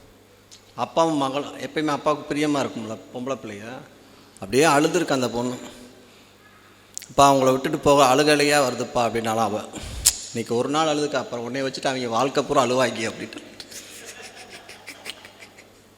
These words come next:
"அவன் செத்தாய்யா" அப்படின்ட்டு. "நீ இன்னைக்கு ஒரு நாள் அழுதுருப்பாப்பா" அப்படின்ட்டாவே. அவன் செத்தே, அவன் வாழ்க்கை பூரா அழுவ அவனை வச்சுக்க.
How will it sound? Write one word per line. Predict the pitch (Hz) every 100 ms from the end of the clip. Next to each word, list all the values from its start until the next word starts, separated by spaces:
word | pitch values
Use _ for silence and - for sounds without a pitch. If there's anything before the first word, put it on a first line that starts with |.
| - - - -
"அவன் | 120 127 -
செத்தாய்யா" | 262 - 208 175 135 156
அப்படின்ட்டு. | 143 120 127
"நீ | 139
இன்னைக்கு | 135 143 139
ஒரு | 143 185
நாள் | 175
அழுதுருப்பாப்பா" | 185 190 196 151 - 110
அப்படின்ட்டாவே. | 123 131 - 123 120 120 143 - - - - - -
அவன் | 107 151
செத்தே, | - 156 - 262
அவன் | 180 127 120
வாழ்க்கை | 135 180 180
பூரா | 151 208 226
அழுவ | 180 190
அவனை | 180 156
வச்சுக்க. | - - -